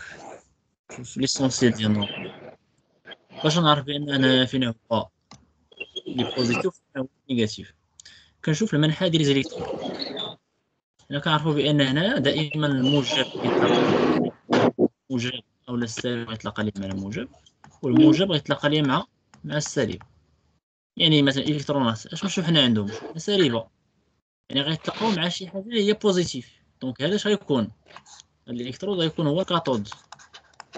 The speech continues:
يعني غيكون هذا هو البلوس. إلكترونات ما يمكن ليهاش تمشي شي بلاصة إلا وأنها تكون موجبة. راه بحال مثلًا خديتي مغناطيس،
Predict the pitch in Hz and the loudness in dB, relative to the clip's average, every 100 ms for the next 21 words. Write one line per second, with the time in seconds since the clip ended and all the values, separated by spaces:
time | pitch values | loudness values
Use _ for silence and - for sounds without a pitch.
0 | - - - - _ _ 123 123 123 139 | -8 -8 -16 -20 _ _ -8 -6 -4 -2
1 | 120 131 170 175 - 131 - - - - | 0 2 2 2 2 -2 -2 -8 -14 -18
2 | - - - - - - _ - 113 110 | -18 -20 -20 -20 -20 -20 _ -2 -2 -2
3 | 123 120 175 202 - 131 131 131 135 131 | -2 0 2 0 0 0 2 0 2 2
4 | 131 - 123 123 - 113 120 131 208 185 | 2 0 -4 -4 -4 -2 -2 -2 -2 0
5 | 175 175 175 170 165 202 - 202 214 214 | 2 2 2 2 2 0 2 2 2 -2
6 | _ - 180 170 151 110 113 110 - 233 | _ -4 2 4 4 4 0 -4 -4 -2
7 | 208 165 156 147 151 131 127 131 127 110 | -2 -2 -4 -6 -4 -2 0 4 6 6
8 | 110 202 240 - | 4 2 -4 -6